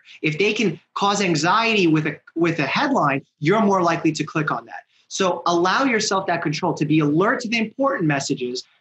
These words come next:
but then not get anxious by all the other filler stuff that's out there. The second part of it is being alert to your own body systems. You know what's normal for you. I, I, as a doctor, will never say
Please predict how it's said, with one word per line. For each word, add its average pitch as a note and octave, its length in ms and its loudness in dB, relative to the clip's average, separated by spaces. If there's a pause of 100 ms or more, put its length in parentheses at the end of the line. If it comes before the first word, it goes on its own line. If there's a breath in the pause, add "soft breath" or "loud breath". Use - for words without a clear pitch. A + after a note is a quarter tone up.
(120)
but D3 120 -2
then G#3 200 0
not G3+ 260 0
get G3 200 -2
anxious G3 560 -2 (220)
by D#3+ 200 0
all F#3+ 220 0
the F#3 140 2
other E3+ 160 0
filler D#3+ 340 -2
stuff E3+ 280 -4
that's C3 180 -6
out B2+ 240 -4
there. - 160 -20 (400)
The D3+ 80 -2
second A#3 480 -2
part D3 220 -2
of C#3 80 -4
it C#3 100 0
is D3 260 0 (180 loud breath)
being G#3+ 240 2
alert G3+ 420 0
to F3+ 100 -2
your E3 180 2
own E3+ 240 2
body D3 320 2
systems. - 540 -10 (180)
You G3 300 0
know A3 180 2
what's F#3 240 0
normal C#3 360 2
for - 120 -10
you. A2+ 220 -8 (420)
I, G3+ 200 -2
I, A3+ 220 0
as G#3 100 -2
a G3+ 60 0
doctor, F#3 420 0
will D#3 120 2
never E3+ 280 2
say D#3 420 -2